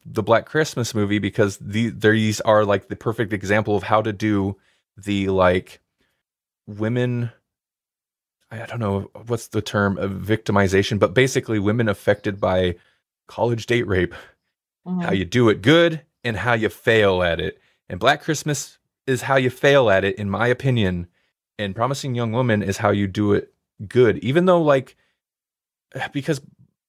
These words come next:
Speaker 1: Black Christmas, I was like, "Yo, it's all about it." And that's, like, the, drives the entire character. And in this movie, it's like, well, the movie is all about this and it does drive the whole character, but it's a good movie. The
Speaker 2: Yeah.
Speaker 1: characters are interesting and, uh,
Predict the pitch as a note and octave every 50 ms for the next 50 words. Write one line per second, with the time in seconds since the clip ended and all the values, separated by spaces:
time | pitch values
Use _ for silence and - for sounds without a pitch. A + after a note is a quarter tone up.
0 | _ _ _ _ _ _ _ _ C3 B2+ C#3+ D3 D3+ - - D#3 C#3 - D3+ C3+
1 | - C#3 C3 B2 B2+ B2 B2 - C3+ C3 B2 A#2+ A#2 - - - - A#2 A#2+ A#2+
2 | A#2+ G#2+ A#2+ A#2 A#2 A#2+ A#2 A#2 A#2 A2 A2 A2 G#2 G2+ - A#2 G#2 - - -
3 | A2 G2+ A#2+ G#2 - G#2+ A2 A2+ A2 - - A#2 A2 - A2 A2 A2 G#2+ - -
4 | B2 B2 - - G2 G2 F#2+ F#2+ A#2 E3+ F3 - E3+ D#3+ D3 C3+ C3 B2+ - -
5 | C#3+ C3+ C3+ - D3+ D3+ C#3 C#3 C3 D#3 G#3+ G3 C#3+ C3 - D#3+ D3 B2+ B2 C3+
6 | B2+ G#2+ A#2 C3 C3 - G#2 G2+ G2+ - - - _ _ _ - A2 A#2 A2+ A2+
7 | C#3+ A#2 - - A2 A#2+ C3 A#2+ A#2+ A2+ C3 B2+ - - G#2+ B2+ C#3 - E3+ E3+
8 | F3 F3 _ _ _ _ _ _ _ _ _ _ _ _ _ - C#3 D3 C3+ -
9 | D#3 B2 F#2+ G2+ C3 D3 G#2 F#2+ G#2+ C3+ A#2 F#2+ E2 - - - _ _ _ _
10 | _ _ _ - - - G3 - - D3+ - C3+ C#3+ C3+ D#3+ D3 B2+ C3+ B2 -
11 | - B2 C3+ C3+ - - F#2+ F2 - - F2 E2 E2 D#2+ E2 - _ _ _ _
12 | _ _ _ _ - G#2+ G2+ G2 G2 G2 G2 G2 F#2+ F2+ - _ _ _ _ _
13 | _ _ - F#2+ F#2 F2 F2 F2 F2+